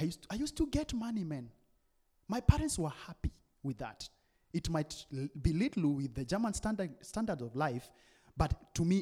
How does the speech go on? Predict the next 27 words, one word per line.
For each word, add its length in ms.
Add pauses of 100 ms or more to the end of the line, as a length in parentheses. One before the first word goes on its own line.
it 120
was 180
a 60
good 260
money 360 (180)
that 160
I 40
was 200
able 240
to 140
feed 280
my 200 (200)
parents 380
because 240
they 80
are 60
not 200
working 400
anymore. 440 (640)
But 160
I 40
never 240
got 220
satisfaction 640
in 80
that 240
job. 240